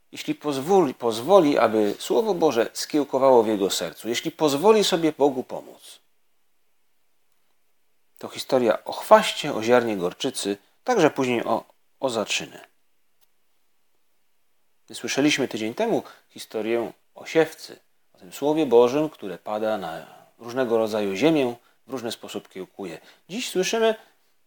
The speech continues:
jakby o, trochę od drugiej strony, o chwaście, o zagrożeniach. Ale wobec tych zagrożeń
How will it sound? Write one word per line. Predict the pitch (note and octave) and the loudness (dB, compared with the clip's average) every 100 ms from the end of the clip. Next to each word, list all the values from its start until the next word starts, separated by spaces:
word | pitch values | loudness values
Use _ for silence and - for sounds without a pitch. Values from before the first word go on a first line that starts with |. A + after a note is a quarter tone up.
| _ _ _ | _ _ _
jakby | F3+ G#3 - _ _ _ _ _ _ _ _ _ - | -14 -12 -12 _ _ _ _ _ _ _ _ _ -16
o, | D#3 | -10
trochę | F#3 F#3+ D#3 | -10 -4 -2
od | |
drugiej | C3 C#3 C#3 | 0 0 2
strony, | C3+ - A#3+ A2 D#2 - _ _ _ _ _ _ _ _ | -2 -2 -2 -2 -4 -16 _ _ _ _ _ _ _ _
o | C3+ | -20
chwaście, | - G3+ - - | 0 2 2 -2
o | G2 | -4
zagrożeniach. | A#2+ C3+ C#3+ D3+ G2 - - - _ _ _ - | 0 0 4 4 4 -4 -14 -20 _ _ _ -4
Ale | C#3+ | 0
wobec | D3+ D#3+ D#3 | 2 0 0
tych | D#3+ | 0
zagrożeń | D#3+ F#3+ F#3+ E3+ D#3+ E3 | 2 6 8 8 6 2